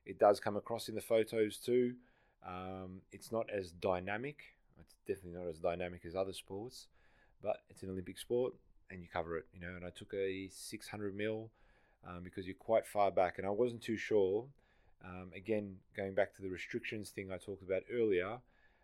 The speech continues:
um, I think I'm taking lenses. Like, normally I would have taken a four hundred because, you know, you can get a bit closer. But again, with the, um, access and, um, you sort of,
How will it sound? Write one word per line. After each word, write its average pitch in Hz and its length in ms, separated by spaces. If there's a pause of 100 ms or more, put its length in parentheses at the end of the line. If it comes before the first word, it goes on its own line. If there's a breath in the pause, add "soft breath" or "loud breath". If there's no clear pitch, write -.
(160)
um, 92 520
I 92 80
think 110 340
I'm 98 220 (100)
taking 95 720 (840)
lenses. 107 800 (180)
Like, 95 180
normally 123 220
I 107 40
would 107 120
have 98 60
taken 101 260
a 87 40
four 95 260
hundred 92 320
because, 92 340
you 95 60
know, 95 120
you 95 140
can - 140
get 92 100
a 92 60
bit 87 140
closer. 104 500
But 107 200 (100)
again, 104 340 (500 soft breath)
with 104 280
the, 98 400 (160)
um, 90 360
access 113 800
and, 92 520 (580 soft breath)
um, 87 560 (260)
you 98 140
sort 101 280
of, 95 240